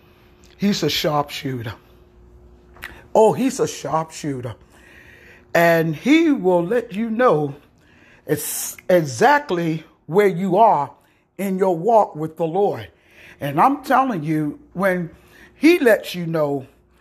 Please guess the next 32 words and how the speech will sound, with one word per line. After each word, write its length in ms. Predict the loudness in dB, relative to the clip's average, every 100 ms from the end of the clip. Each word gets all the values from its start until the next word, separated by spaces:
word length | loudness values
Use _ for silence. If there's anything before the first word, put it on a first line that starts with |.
| _ _ _ _ 0
it, 300 | 4 4 4
it, 200 | 4 4
it, 180 | 2 -2
and, 200 | -4 -2
and 240 | -4 -6
believe 460 | -6 -4 -2 -2 -4
me, 180 | -6 -4
when 240 | 0 0
he 360 | 0 0 0 -2
told 420 | -2 -2 -2 -4
me 160 | -2 0
about 480 | 0 -2 -4 -6
my 400 | -12 -6 0 0
faith, 440 | 0 2 2 2 -6 _ _ _ _ _ -20 -6
and 180 | 0 0
I 160 | 0
said, 360 | -2 0 0 0
"Huh?" 640 | -6 -4 2 2 2 -4 -20 -20 _ _ -20 -20 _ _ _ _ _
Yep. 480 | 0 2 2 0 -20 _ _ _ _ _ _ -2
Oh, 160 | 0
yeah. 340 | 0 0 -2 -6 _ _ _ _ -14 0
I'm 140 | 0
talking 220 | 4 2
about 180 | 2 -2
me 220 | 0 0
now. 360 | 0 -2 -4 -6 -8
I 160 | -2 -2
ain't 120 | 0
talking 200 | -2 0
about 180 | -2 0
nobody 520 | 0 2 2 2 -2
else. 280 | -2 -4